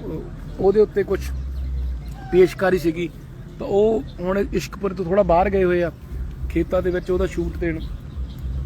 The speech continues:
ਤੇ ਮੈਨੂੰ ਲੱਗਦਾ ਹੁਣ ਵਾਪਸ ਆਉਣ ਵਾਲੇ ਹੀ ਆ। ਤੇ ਜਿੱਦਾਂ ਹੀ ਉਹ ਵਾਪਸ ਆਉਂਦੇ ਆ, ਫਿਰ ਆਪਾਂ ਕੋਸ਼ਿਸ਼ ਕਰਦੇ ਆ,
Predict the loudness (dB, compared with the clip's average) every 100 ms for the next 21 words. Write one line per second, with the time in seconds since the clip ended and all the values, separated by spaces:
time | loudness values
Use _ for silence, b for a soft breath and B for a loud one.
0 | -4 -4 -2 2 4 4 2 2 0 0
1 | -2 -2 -2 -2 -2 -4 -6 -8 -8 -8
2 | -8 -6 -4 0 4 4 4 0 -2 -2
3 | -2 0 0 0 -2 -2 -4 -4 -6 -6
4 | -6 -4 -2 -2